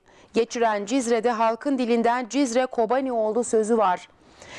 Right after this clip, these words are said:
Sekiz çocuklu Nahi'de her gece bir çocuk öldürülüyor. "Korkumdan okula gönderemiyorum. Cizre eski Cizre'yi geçti." diyor. Duvar pazırları, e, duvar yazılarında gece yirmi birden sabaha kadar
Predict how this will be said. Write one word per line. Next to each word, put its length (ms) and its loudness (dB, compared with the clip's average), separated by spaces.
Sekiz 380 0
çocuklu 440 0
Nahi'de 420 2
her 220 2
gece 300 -4
bir 100 2
çocuk 380 0
öldürülüyor. 720 2
"Korkumdan 640 -2
okula 260 0
gönderemiyorum. 840 0
Cizre 300 0
eski 340 -2
Cizre'yi 420 0
geçti." 400 0
diyor. 280 2
Duvar 260 2
pazırları, 640 0
e, 360 0
duvar 320 2
yazılarında 720 -2
gece 300 -2
yirmi 360 2
birden 300 0
sabaha 440 -2
kadar 400 0